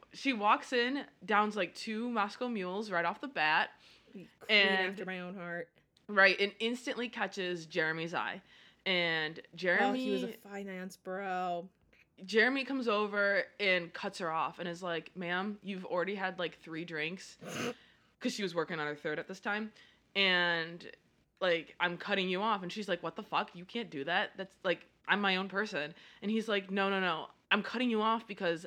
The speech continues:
Speaker 1: I want you to be, like, coherent enough to give me consent that we can fuck."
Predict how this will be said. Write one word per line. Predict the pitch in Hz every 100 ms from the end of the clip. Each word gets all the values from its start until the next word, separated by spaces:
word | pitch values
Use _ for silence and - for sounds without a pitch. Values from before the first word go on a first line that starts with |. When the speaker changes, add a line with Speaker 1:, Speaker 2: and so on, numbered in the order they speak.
| -
Speaker 1:
I | 180
want | 190 190
you |
to | 190
be, | 185 180 170 170 - - _ _
like, | 170 160 -
coherent | 185 190 196
enough | 175 160
to | -
give | 165 180
me |
consent | 165 147 - 170 139
that | 151
we | 147
can | 143
fuck." | - 170 87 -